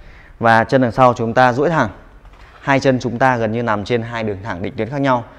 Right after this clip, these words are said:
Với phần tay các bạn có thể vươn thẳng hoặc ngả tùy vào mỗi người. À, trung bình chúng ta cần vươn thẳng và khi giữ động tác để an toàn cho lưng chúng ta sẽ hơi siết cơ bụng lại một chút để đảm bảo cho phần lưng chúng ta nó không bị chịu tải quá lớn. Thì đây là cách thực hiện cơ bản.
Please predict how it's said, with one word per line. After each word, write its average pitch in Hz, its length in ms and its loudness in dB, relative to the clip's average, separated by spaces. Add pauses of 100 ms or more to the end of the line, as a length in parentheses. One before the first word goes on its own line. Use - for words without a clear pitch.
(300)
Với 139 100 -2
phần 135 200 -2
tay 131 240 2
các 135 120 -8
bạn 110 120 -6
có 131 60 -8
thể 117 100 -6
vươn 117 200 -4
thẳng 113 300 -4
hoặc 101 140 -12
ngả 107 200 -4 (300)
tùy 113 180 0
vào 101 160 -2
mỗi 107 120 -4
người. 123 240 -2 (360)
À, 110 120 -2
trung 131 140 0
bình 120 160 2
chúng 107 120 -6
ta 117 140 0
cần 104 220 -6
vươn 117 160 0
thẳng 98 260 -6 (360)
và 101 400 -4
khi 139 220 -2
giữ 170 140 0
động 143 180 -6
tác 170 200 -2 (320)
để - 40 -12
an - 140 -2
toàn 117 200 0
cho 120 80 -4
lưng 135 200 -2
chúng 113 100 -8
ta 120 100 -4
sẽ 139 100 -10
hơi 135 180 -4
siết 190 260 -4
cơ 143 80 0
bụng 123 180 -4
lại 104 160 -6
một 95 160 -8
chút 196 140 -2 (480)
để 95 120 -4
đảm 95 200 -4
bảo 92 160 -2
cho 123 100 -10
phần 110 140 -6
lưng 113 200 -4
chúng 107 140 -12
ta 120 120 -4
nó 113 100 -10
không 131 160 -10
bị - 120 -10
chịu - 200 -14
tải 98 180 -8 (120)
quá 98 160 0
lớn. 120 200 2 (460)
Thì 104 60 -8
đây 110 120 0
là 101 80 -2
cách 156 180 -6
thực 135 60 -6
hiện 123 140 -4 (280)
cơ 139 120 2
bản. 104 200 0